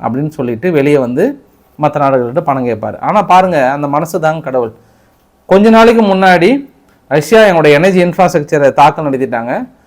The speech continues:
மின்சாரம் இல்லாமல் மக்கள் தவிக்கிறார்கள்,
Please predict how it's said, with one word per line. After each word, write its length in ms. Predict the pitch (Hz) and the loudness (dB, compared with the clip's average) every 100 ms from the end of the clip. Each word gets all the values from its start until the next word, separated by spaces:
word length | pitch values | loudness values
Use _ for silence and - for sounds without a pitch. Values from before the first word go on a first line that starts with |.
| _ - | _ -6
மின்சாரம் 560 | 151 185 233 202 185 | -2 0 4 4 4
இல்லாமல் 360 | 170 156 151 151 | 2 2 2 0
மக்கள் 300 | 135 - 175 | -2 0 -2
தவிக்கிறார்கள், 800 | 143 139 160 160 135 120 165 220 | 0 -2 -2 -2 0 0 -4 -6